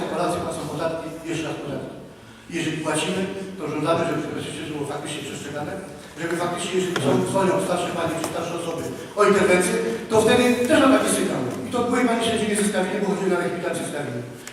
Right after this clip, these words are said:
która prosiła i mówiła, że jak dzwonią o interwencję policji, to nie mamy samochodu, nie przyjedzie.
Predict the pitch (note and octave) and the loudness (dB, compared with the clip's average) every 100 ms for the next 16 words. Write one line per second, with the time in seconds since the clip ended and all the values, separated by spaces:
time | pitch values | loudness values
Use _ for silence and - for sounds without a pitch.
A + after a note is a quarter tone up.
0 | - G#3 G#3+ G#3+ G#3+ A3+ A#3+ A#3 A#3 - | -6 6 6 8 4 4 2 2 2 4
1 | - - - G3 F#3+ A3+ A3 G#3 G3+ F#3+ | 2 2 2 4 4 4 4 4 4 4
2 | G3 F#3 - - - B3 - - - A3 | 4 2 0 -2 -4 -4 -6 -8 -2 2
3 | G#3 G3+ G3+ F3+ E3+ F3+ - E3 D3+ D3 | 6 6 6 4 2 0 0 -2 -4 -4